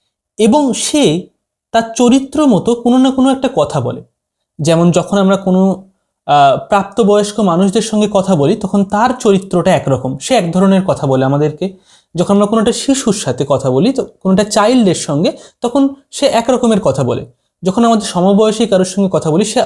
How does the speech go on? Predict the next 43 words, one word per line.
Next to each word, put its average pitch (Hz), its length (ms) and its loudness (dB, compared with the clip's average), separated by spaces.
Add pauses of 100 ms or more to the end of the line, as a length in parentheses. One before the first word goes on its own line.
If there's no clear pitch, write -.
অন্য 214 220 2
রকমের 175 360 0
কথা 139 220 -2
বলে। 123 220 -6 (320)
একজন 160 280 0
প্রফেসরের 220 520 -2
সঙ্গে 240 300 -2
কথা 240 200 0
বললে 247 220 2
এক 240 120 -4
রকমের 247 300 0
কথা 254 280 -2
হয়, 349 140 2 (360)
একজন 220 500 0
পলিটিশিয়ান, 214 720 0
তার 226 200 -2
সঙ্গে 247 320 -2
কথা 208 220 -2
বললে 240 220 2
আর 185 140 2
এক 175 140 -2
রকমের 185 260 0
কথা 139 260 -2
হয়। 123 160 -4 (500)
ঠিক 277 240 -4
তেমনই 220 460 2 (100)
আমাদের 247 380 2
মনে 190 380 2
আমরা 196 220 2
যখন 262 260 0
চিন্তা 285 360 -2
করি, 220 300 -2 (200)
তখন 226 320 2
বিভিন্ন 277 420 4
চরিত্র 269 880 -2
তারা 226 140 0
উঠে 196 360 0
আসে - 340 -6 (240)
এবং 254 220 2
তারা 254 260 2
আমাদেরকে 240 340 0
কিছু - 220 -6
জিনিস 233 240 0